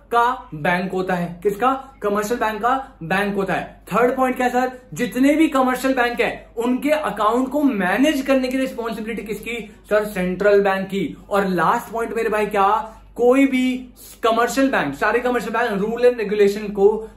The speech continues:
फॉलो कर रहे हैं, सही तरीके से अपने function perform कर रहे हैं, इसको supervise करने की responsibility किसकी?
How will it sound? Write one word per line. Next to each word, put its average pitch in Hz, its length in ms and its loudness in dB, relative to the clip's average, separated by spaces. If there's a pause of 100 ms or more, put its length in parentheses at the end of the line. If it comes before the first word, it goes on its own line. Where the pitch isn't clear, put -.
(120)
फॉलो 202 340 2
कर 208 180 -2
रहे 214 100 0
हैं, - 100 -10
सही 220 100 0
तरीके 208 320 -2
से 220 80 -4
अपने 220 160 -6
function 208 420 -6
perform 202 300 -4
कर 190 100 -4
रहे 202 160 2
हैं, - 160 -4 (280)
इसको 240 380 0
supervise 220 600 0
करने 214 260 -2
की 220 100 -4
responsibility 208 720 -4
किसकी? 214 560 -6